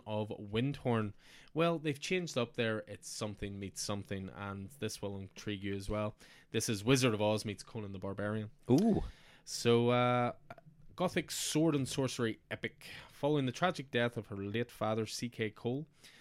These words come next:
Speaker 1: the esteemed pulp writer and creator of the popular warrior character Othan, Helen Cole is called back to her grandfather's enormous and illustrious estate, Windhorn House. Scarred by Cole's untimely passing and lost in a new strange world, Helen wreaks drunken havoc upon her rival.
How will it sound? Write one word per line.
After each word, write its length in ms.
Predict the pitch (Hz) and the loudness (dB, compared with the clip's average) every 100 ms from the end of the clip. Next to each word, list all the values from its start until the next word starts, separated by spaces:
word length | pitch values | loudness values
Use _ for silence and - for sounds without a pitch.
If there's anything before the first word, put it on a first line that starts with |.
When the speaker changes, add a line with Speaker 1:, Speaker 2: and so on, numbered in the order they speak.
| - - | -16 -6
Speaker 1:
the 80 | |
esteemed 320 | 110 - 151 - | -4 2 2 2
pulp 240 | 135 131 | -4 0
writer 220 | 131 123 | 2 2
and 100 | 110 | 0
creator 200 | - 110 | 0 0
of 80 | 104 | 0
the 80 | 101 | -4
popular 480 | - - - 113 107 | -6 -6 -2 -2 0
warrior 360 | 104 117 123 | 0 0 0
character 480 | 123 120 120 - 113 - | -2 -2 -2 -2 -6 -4
Othan, 380 | 123 160 165 196 _ - - - - | -4 -4 -6 -10 _ -20 -20 -20 -2
Helen 260 | 190 180 | 2 2
Cole 220 | - 160 | 2 4
is 100 | 147 | 4
called 240 | - 127 117 | 2 2 4
back 200 | 120 - | 0 0
to 100 | 113 | -2
her 120 | 107 | -2
grandfather's 600 | - 110 113 - 110 104 | 0 0 0 0 -2 -2
enormous 480 | 98 101 107 110 110 | -6 -4 -2 -2 -4
and 100 | 104 | -6
illustrious 600 | 101 104 107 - 104 - | -6 -4 -6 -4 -6 -6
estate, 340 | - - 104 - _ - | -12 -10 -8 -10 _ -8
Windhorn 460 | 110 107 101 104 101 | -6 -4 -4 -6 -6
House. 420 | 104 104 - - - _ - - - | -8 -8 -12 -16 -20 _ -20 -20 -20
Scarred 320 | - - 160 165 | -14 2 2 2
by 100 | 147 | -2
Cole's 320 | - 135 123 | 0 -2 0
untimely 460 | 120 110 113 107 | -2 -2 -2 -2
passing 400 | 101 110 120 - | -4 -4 -2 -4
and 120 | 107 104 | -4 -2
lost 280 | 110 - | -2 -4
in 80 | 107 | -8
a 40 | 101 | -4
new 220 | 107 131 | -2 -2
strange 420 | - 113 104 - | -2 -4 -4 -4
world, 300 | 120 143 156 _ - - | -2 -2 -8 _ -20 -20
Helen 260 | - 151 151 | -2 0 2
wreaks 240 | 131 - | 0 -2
drunken 440 | - - 127 127 113 | -12 -2 0 0 -2
havoc 340 | 110 113 120 | -2 -2 -4
upon 280 | 98 - 104 | -4 -4 -4
her 140 | 101 101 | -4 -4
rival. 400 | 98 98 98 | -4 -6 -8